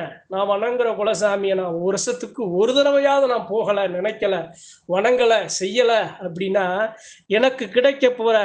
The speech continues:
நான்காவது ஆபத்து என்ன தெரியுமா? எந்த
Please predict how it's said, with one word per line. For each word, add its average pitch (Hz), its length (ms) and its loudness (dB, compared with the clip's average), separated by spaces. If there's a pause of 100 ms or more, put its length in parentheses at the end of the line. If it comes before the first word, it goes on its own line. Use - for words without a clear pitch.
(400)
நான்காவது 240 720 2
ஆபத்து 208 380 0
என்ன 185 180 0
தெரியுமா? 175 400 -4 (580)
எந்த 269 400 4